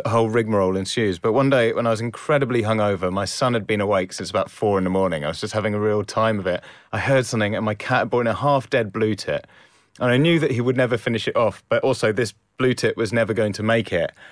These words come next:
And I'm suddenly there, hungover with a screaming baby, having to dispatch a blue, and you know, you,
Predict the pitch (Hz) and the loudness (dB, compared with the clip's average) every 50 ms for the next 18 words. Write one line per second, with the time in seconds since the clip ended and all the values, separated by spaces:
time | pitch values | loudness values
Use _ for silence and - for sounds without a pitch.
0 | - _ _ - 117 113 123 131 131 127 120 107 - 127 117 117 110 104 104 110 | -20 _ _ -2 0 2 2 2 2 2 0 -2 -2 -2 0 0 0 0 2 2
1 | 113 107 104 101 87 - - 127 123 120 117 117 117 113 95 110 98 104 101 113 | 2 2 2 0 -2 -2 -2 0 2 4 4 4 4 2 2 0 0 0 -2 -2
2 | 104 - - - - 123 113 110 107 104 101 104 104 110 104 101 101 90 90 85 | -4 -4 -8 -4 -2 0 0 2 2 0 0 0 2 2 2 2 2 0 0 -2
3 | 87 87 104 110 110 107 104 101 98 - 107 - - - - 110 107 - - - | -2 -2 -2 -2 -2 -2 -4 -4 -4 -4 -4 -4 -4 -2 0 0 0 -2 -2 -4
4 | 110 - - 123 113 - 131 - - - 143 170 185 190 208 214 214 202 180 | -4 -2 0 -2 -2 -2 -6 -10 -4 -2 0 2 2 4 4 2 2 0 -2